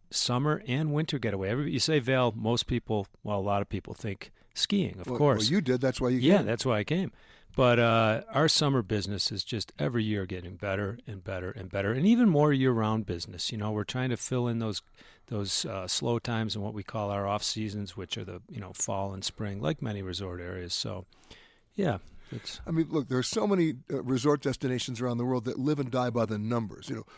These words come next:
Speaker 2: what's the average visitor, visitor stay? What's the average visitor spend?
Speaker 1: Right.
Speaker 2: How many, you know, where they're gonna spend the money? And you have to deal with all those numbers, but at the same time, if you get obsessed with those numbers,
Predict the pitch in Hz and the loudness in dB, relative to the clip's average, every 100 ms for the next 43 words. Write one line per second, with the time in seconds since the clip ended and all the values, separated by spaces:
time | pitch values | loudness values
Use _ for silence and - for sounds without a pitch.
0 | _ 127 - 123 110 110 101 104 101 87 | _ -10 -4 -4 -2 -4 -4 -6 -6 -6
1 | 123 113 104 98 - 202 180 151 117 127 | -2 -2 -4 -6 0 4 6 6 4 0
2 | 110 104 101 110 101 104 - - 165 160 | -2 -4 -6 -6 -6 -10 -8 -2 2 4
3 | 156 147 - - - 151 131 131 123 - | 2 -2 -6 -16 -8 -2 0 0 -2 -6
4 | - - 143 123 113 110 143 147 147 139 | -20 -2 2 2 2 4 6 6 6 2
5 | 135 - 131 127 131 127 127 _ _ _ | 0 0 0 2 0 0 -4 _ _ _
6 | - 147 170 202 - 160 143 135 127 120 | -6 -2 2 0 2 2 4 4 4 2
7 | 165 196 131 131 - - 185 156 175 160 | 2 2 2 -2 -6 -2 -2 0 0 0
8 | 135 131 - _ - - 156 147 117 - | -2 -4 -14 _ -10 -4 2 2 2 0
9 | 240 - 131 110 120 117 120 117 - | 2 2 2 2 2 2 0 -2 -8